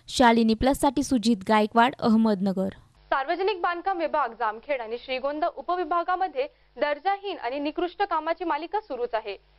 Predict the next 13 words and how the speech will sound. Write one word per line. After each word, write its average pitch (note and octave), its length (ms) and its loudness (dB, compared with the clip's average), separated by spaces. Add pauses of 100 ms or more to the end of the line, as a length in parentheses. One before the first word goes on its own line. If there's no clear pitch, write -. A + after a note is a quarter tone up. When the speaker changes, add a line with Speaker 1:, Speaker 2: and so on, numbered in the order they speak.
(120)
Speaker 2:
यामुळे B3 380 -2
या C#4+ 80 -2
कामाची A#3+ 420 -4
चौकशी C#4 440 -2
करण्याची F4 360 -2
मागणी E4 300 -4
आता C#4 260 0
होऊ B3 140 -2
लागली A3 260 -4
आहे. G#3 320 -8 (580)
Speaker 1:
सार्वजनिक C4+ 600 2
बांधकाम C#4+ 460 4
विभाग D4 300 4